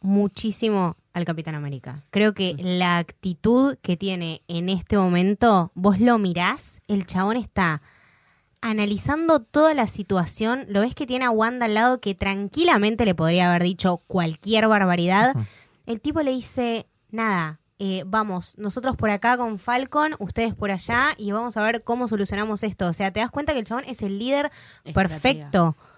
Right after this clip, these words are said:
Speaker 1: O sea, cómo va dirigiendo la situación, cómo la va alentando, cómo nunca la deja de
Speaker 2: Sí.
Speaker 1: lado, nunca le recrimina nada malo. Me parece la esencia del
Speaker 2: Me
Speaker 1: Cap.
Speaker 2: parece perfecto. Y ahí ese,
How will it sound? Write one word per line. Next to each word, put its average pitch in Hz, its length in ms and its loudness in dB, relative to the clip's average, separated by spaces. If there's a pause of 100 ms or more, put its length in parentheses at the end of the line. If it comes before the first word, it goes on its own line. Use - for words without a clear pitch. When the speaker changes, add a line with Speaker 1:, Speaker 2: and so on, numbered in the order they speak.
(240)
Speaker 1:
O 196 140 -2
sea, 196 340 -2
cómo 269 380 -4
va 233 260 2
dirigiendo 226 560 -6
la 220 120 0
situación, 202 420 -4
cómo 247 240 -4
la 190 160 -2
va 208 180 0
alentando, 202 920 -4
cómo 220 240 -2
nunca 233 360 0
la 196 100 0
deja 208 220 -4
de 202 80 -4
Speaker 2:
Sí. 196 40 -2
Speaker 1:
lado, 220 220 0
nunca 233 220 -2
le 202 120 -2
recrimina 196 640 -4
nada 214 220 -2
malo. 226 420 -6 (760)
Me 196 140 -8
parece 214 580 -4 (680)
la 190 220 0
esencia 226 480 0
del 185 100 2
Speaker 2:
Me 175 40 -8
Speaker 1:
Cap. 165 120 0
Speaker 2:
parece 110 240 -2
perfecto. 104 440 -8 (640)
Y 127 120 -2
ahí 160 380 -2
ese, 233 480 -6